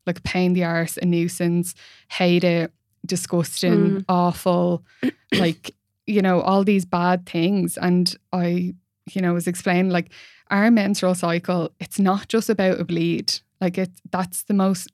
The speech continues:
Speaker 1: least significant thing about your menstrual cycle.
Speaker 2: And it's funny, sorry to cut across you,
Speaker 1: Mm-hmm.
Speaker 2: but it's funny that you say that because I remember there was a culture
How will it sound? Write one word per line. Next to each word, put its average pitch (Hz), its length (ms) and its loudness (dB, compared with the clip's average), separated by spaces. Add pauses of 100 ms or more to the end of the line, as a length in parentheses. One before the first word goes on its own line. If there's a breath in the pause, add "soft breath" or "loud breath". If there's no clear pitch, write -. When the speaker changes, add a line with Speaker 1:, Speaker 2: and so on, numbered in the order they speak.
Speaker 1:
least 202 480 0
significant 180 640 -2
thing 180 340 -2
about 175 260 -2
your 185 80 -4
menstrual 175 380 -4
cycle. - 480 -6 (340 loud breath)
Speaker 2:
And 226 160 4
it's 214 140 0
funny, 214 380 4
sorry 202 300 2
to - 240 -6
cut - 180 -4
across 190 300 0
you, 190 100 2
Speaker 1:
Mm-hmm. 185 40 0
Speaker 2:
but 190 140 0
it's 185 120 -6
funny 196 220 2
that 196 140 0
you 185 60 -4
say 196 240 -2
that 190 180 0
because 185 280 -2
I 190 120 4
remember 196 460 2
there 190 100 -4
was 190 120 -8
a 190 40 -6
culture 185 680 -4